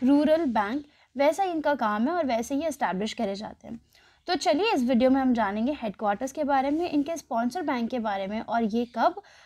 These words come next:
एस्टैब्लिश किए गए। तो रीजनल रूरल बैंक जो होते हैं ना, वो होते हैं शेड्यूल्ड कमर्शियल बैंक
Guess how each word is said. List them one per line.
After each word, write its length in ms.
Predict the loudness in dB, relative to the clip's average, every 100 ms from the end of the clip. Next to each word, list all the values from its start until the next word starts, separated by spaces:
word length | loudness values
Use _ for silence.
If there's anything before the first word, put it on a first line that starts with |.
| -8 -4
एस्टैब्लिश 640 | -2 -2 -2 -2 -2 -2
किए 320 | 2 4 4
गए। 180 | 2 -4 -18 _ _ _ -20 -10
तो 200 | 0 4
रीजनल 340 | 6 4 2
रूरल 280 | 2 4 4
बैंक 340 | 4 4 4 4
जो 60 |
होते 160 | 2 2
हैं 80 | 2
ना, 80 |
वो 160 | 2 2
होते 240 | 0 0
हैं 80 | -6 -8 0
शेड्यूल्ड 400 | 4 4 4 2
कमर्शियल 480 | 0 0 -2 -2
बैंक 500 | 0 4 2 2 -4